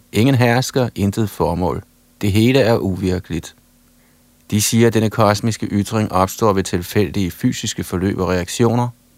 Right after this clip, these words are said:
De tror ikke, at verden blev skabt af Gud med et bestemt formål. De har deres egen teori, nemlig at verden er opstået af sig selv, samt at der ingen grund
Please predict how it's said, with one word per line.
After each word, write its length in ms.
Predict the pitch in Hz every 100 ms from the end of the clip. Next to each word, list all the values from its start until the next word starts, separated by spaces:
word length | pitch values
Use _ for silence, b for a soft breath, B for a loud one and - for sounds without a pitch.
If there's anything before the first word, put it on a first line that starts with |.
| _ _ _ _ _ _ _ _ _ -
De 80 |
tror 240 | 143 139 123
ikke, 160 | 123
at 60 | 123
verden 280 | 107 98 104
blev 100 | 110
skabt 340 | - 98 95
af 100 | 95
Gud 180 | 98 98
med 140 | 98
et 80 | 87
bestemt 420 | 92 - 135 -
formål. 580 | - - 143 120 71 - - _ _ _ _ _ _
De 100 | 87
har 180 | 95 95
deres 240 | 95 92 95
egen 240 | 90 98
teori, 440 | 120 107 110 - b b b b b b b _ _ -
nemlig 340 | 117 127 127
at 120 | 117
verden 340 | 107 107 110 135
er 80 | 113
opstået 380 | 101 - 110 -
af 100 | 95
sig 180 | 90 92
selv, 400 | - 156 - - _ _ _ b b -
samt 260 | 107 101
at 80 | 98
der 60 | 101
ingen 220 | 101 107
grund 300 | 104 98 62